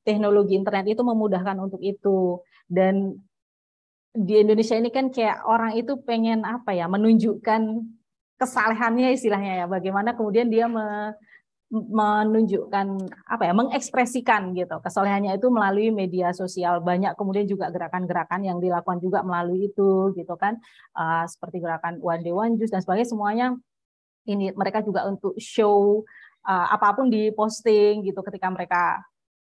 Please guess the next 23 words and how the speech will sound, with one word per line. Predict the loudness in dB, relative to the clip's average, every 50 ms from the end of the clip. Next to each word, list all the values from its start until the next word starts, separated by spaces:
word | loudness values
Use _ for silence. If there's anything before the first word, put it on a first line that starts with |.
| _ _ _ _
sholat, | _ 0 2 4 4 4 4
tadi | 4 4 4 4 4
lagi | 4 4 2
berangkat | 2 2 0 0 0 0 0 0
haji, | 0 2 0
lagi | 0 0 0
di | -4 -2
Ka'bah, | 0 0 0 0 2 2 2 2
lagi | 2 0 0 0 0
apa | 0 -2 -2 -4
itu | -4 -6 -8 -10 -6
sampai | -4 -4 -2 -2 -2 -2 -2
di | -2 -2 -2 -2
show | -2 0 0 0 0
kayak | 0 0 -2 -2 -2 -2 -2
gitu | 0
karena | -2 -2 -4 -4 -6
memang | -6 -6 -6 -6 -6 -6
mereka | -6 -4 -2 -2 -4
untuk | -2 -4 -6 -6 -4
menunjukkan | -4 -4 -4 -6 -6 -6 -6 -6 -6 -8
itu. | -8 -8 -8
Nah, | -8 -8 -10